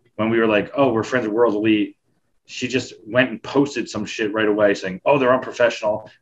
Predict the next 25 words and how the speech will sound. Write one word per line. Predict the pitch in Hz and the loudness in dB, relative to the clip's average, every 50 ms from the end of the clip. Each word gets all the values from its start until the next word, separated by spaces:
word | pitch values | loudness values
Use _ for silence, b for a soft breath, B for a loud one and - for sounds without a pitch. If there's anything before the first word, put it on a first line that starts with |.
| B _ - | B _ 0
Don't | 120 135 127 123 | 2 2 2 4
deal | 131 123 | 2 4
with | 117 113 113 | 4 2 0
them." | 113 107 107 104 104 101 98 - b b b b b b b b - | 2 2 4 4 4 2 0 -6 b b b b b b b b -4
And | - 117 117 117 | -2 0 2 2
then | 117 117 110 | 2 2 2
we're | 110 107 | 2 2
like, | 107 107 104 95 - - _ _ _ _ _ - | 2 2 0 0 -4 -10 _ _ _ _ _ 0
"Yo, | 156 170 165 123 | 2 4 4 4
it | 98 120 | 2 0
was | 123 117 101 | -2 -2 -2
a | 107 98 87 - _ | -2 -6 -6 -8 _
joke." | - - 156 135 - - - - _ _ _ _ _ _ _ _ _ _ _ _ - | 0 4 4 4 4 2 -4 -12 _ _ _ _ _ _ _ _ _ _ _ _ -4
And | 123 120 | -2 0
like, | 120 120 117 - - - - | 2 2 2 2 -2 -8 -8
like | 113 113 110 - - | -4 -2 -2 -2 -4
<laughs> | - - - - - - _ _ _ _ _ _ _ | -8 -10 -10 -10 -12 -14 _ _ _ _ _ _ _
he | - 156 175 | -2 -2 -2
said, | 170 - - 120 113 110 107 110 - | -2 -2 2 4 6 6 6 4 0
when | - 117 110 | -4 -6 -6
she | - - - | -6 -8 -10
posted | - - 147 175 - - 143 127 - | -2 2 2 4 4 4 0 0 2
the, | 117 110 104 101 - _ _ _ _ | 2 0 0 0 -4 _ _ _ _
the | - 98 | -8 -8
screenshots, | - - - 190 202 185 - 120 104 101 98 - - - | -4 -2 0 0 0 0 0 0 0 0 0 -2 -6 -14